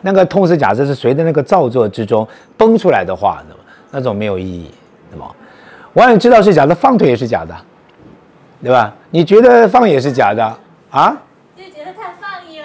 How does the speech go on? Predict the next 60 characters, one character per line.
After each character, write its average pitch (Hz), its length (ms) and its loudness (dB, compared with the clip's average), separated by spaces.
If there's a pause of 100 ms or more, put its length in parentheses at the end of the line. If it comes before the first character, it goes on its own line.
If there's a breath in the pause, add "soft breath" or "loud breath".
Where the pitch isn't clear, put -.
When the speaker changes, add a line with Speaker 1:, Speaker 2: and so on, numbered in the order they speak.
(120)
Speaker 2:
一 359 80 -20
痛， 466 120 -18 (680)
痛 427 200 -16
没 339 160 -20
Speaker 1:
对， 120 180 2
Speaker 2:
痛， 98 60 -14
那 - 60 -18
就 - 140 -20
放 - 120 -12
逸。 151 40 0
Speaker 1:
你 170 100 2
那 233 100 4
个 262 80 6
念 247 160 4
头 202 100 4
是 202 140 2
在 190 160 4
跟 185 140 2
他 190 120 0
挣 190 240 -2
扎 98 220 -4
的， 92 120 -10
跟 208 120 0
他 240 140 2
挣 254 180 2
扎 123 180 2
的 117 140 -2
都 185 180 0
是 190 160 -4
过 151 280 -4
去 131 120 -8
习 139 280 -8
惯 185 180 0
性 131 160 -10
感 107 200 -4
受 202 160 0
上 175 180 -2
的 92 100 -8
声 95 160 -6
音， 95 220 -8 (280 loud breath)
纵 262 220 2
然 208 100 2
还 170 160 0
有 156 60 0
一 175 100 2
两 127 220 0
句 156 160 -2
好 95 280 -2
似 190 200 -8
要 151 160 0
回 110 180 -4
家 127 160 0
的 123 80 -4
语 95 200 -8
言， 95 200 -6
但 165 140 -2
是 165 180 -4
你 180 200 0
已 131 80 -4
经 165 240 -6